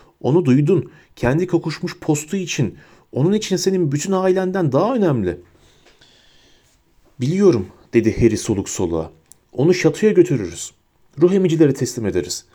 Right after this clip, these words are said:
Azkaban'a gider. Yeter ki onu öldürmeyin." "Harry," dedi Pettigrew kollarını Harry'nin dizlerine dolayarak. "Sen teşekkür ederim. Bana hak ettiğimden fazlasını veriyorsun. Teşekkür ederim." "Çekil başımdan," diye tersledi Harry.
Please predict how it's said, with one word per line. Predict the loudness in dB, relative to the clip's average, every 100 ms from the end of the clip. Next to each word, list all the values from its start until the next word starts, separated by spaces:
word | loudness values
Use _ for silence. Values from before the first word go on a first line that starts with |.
| _ -4
Azkaban'a | -4 -2 -2 -2 -2
gider. | -2 -4 -4 -8 _ _ -4
Yeter | -2 -2 -2
ki | -2
onu | 2
öldürmeyin." | 2 2 0 -2 -6 -10 _ _ _ _ _ _ _ _ _ _
"Harry," | -2 2 2 0 -12 _
dedi | -2 0
Pettigrew | -2 -2 -2 0 -2
kollarını | 0 0 4 2 2
Harry'nin | 0 0 2 2
dizlerine | 0 4 2 4
dolayarak. | 2 2 2 -2 -8 _ -20 -20 -20 -14
"Sen | -2 0 0
teşekkür | -4 -6 -2 0 2
ederim. | 4 4 2 -2
Bana | -4 0 2 0
hak | 0
ettiğimden | -2 0 -2 -2
fazlasını | 0 0 0 -4 -4
veriyorsun. | 0 0 0 -4
Teşekkür | -2 0 0 2
ederim." | 2 2 0 -14 _ _ -20 _ -8
"Çekil | -6 -2 0
başımdan," | -2 -2 -8 -8 _ _ _ _ 0
diye | 0
tersledi | 2 0 0 -2 -2 -2
Harry. | -6 -8